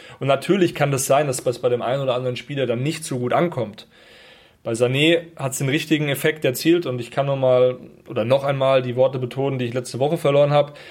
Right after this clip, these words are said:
Man hört sehr viel positives Feedback über Thomas Tuchel, über die Art und Weise, wie er auch trainieren lässt. Er hat sehr gute Ideen im Training. Ich glaub, das ist das eine. Du musst deinen Spieler inhaltlich packen,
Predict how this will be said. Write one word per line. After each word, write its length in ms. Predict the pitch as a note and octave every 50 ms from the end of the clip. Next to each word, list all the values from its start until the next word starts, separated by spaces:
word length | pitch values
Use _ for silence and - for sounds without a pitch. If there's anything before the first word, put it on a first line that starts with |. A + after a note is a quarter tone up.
| - -
Man 160 | - B2+ B2
hört 300 | C3 C#3 C#3+ D3+ D3 B2
sehr 180 | B2+ C#3+ C#3+ C#3+
viel 140 | C#3+ D#3 C3+
positives 520 | - - D3 C#3 B2+ - C#3 B2+ B2+ B2
Feedback 400 | - - D#3+ D3+ - C#3 C#3 B2+
über 240 | C3 B2+ B2 B2+ B2
Thomas 360 | - C#3 C3+ C3+ B2+ B2+ -
Tuchel, 320 | - D#3+ D#3 D#3+ D#3+ C#3+ -
über 180 | B2 B2 B2
die 140 | A#2+ A#2+ A#2
Art 180 | A#2+ B2+ C3 -
und 140 | C3 B2
Weise, 320 | B2+ A#2+ C3 C#3+ C3+ C3 B2
wie 100 | C3+ C3+
er 120 | B2+ -
auch 120 | A#2 B2+ A#2+
trainieren 380 | - - B2 A#2+ C3 D#3+ E3+
lässt. 360 | E3+ E3+ F3+ F3 F3 - - - _ - - - - - - _ -
Er 120 | A#2 B2
hat 200 | C3 C3 C3 - -
sehr 240 | - B2 B2 D#3 D3+
gute 240 | C#3 C#3+ C3+ C3 B2+
Ideen 260 | A#2 A#2+ C#3 D#3+ F3
im 140 | F3 F3 E3+
Training. 300 | - E3+ E3+ F3+ F3 D#3
Ich 100 | C3 -
glaub, 100 | C#3 C3
das 140 | C3+ A#2+ B2+
ist 140 | B2 B2
das 120 | B2 - -
eine. 260 | G2 B2 C#3+ E3+ E3+
Du 100 | C#3+ C3
musst 260 | C3 C3+ C3 - -
deinen 120 | C3 B2 A#2+
Spieler 320 | - - D3+ C3+ C3 B2
inhaltlich 540 | - D#3+ F3+ E3+ F3 F3 E3 E3 E3 E3+ -
packen, 460 | - - E3+ - F#3+ G3 A3 G#3+ -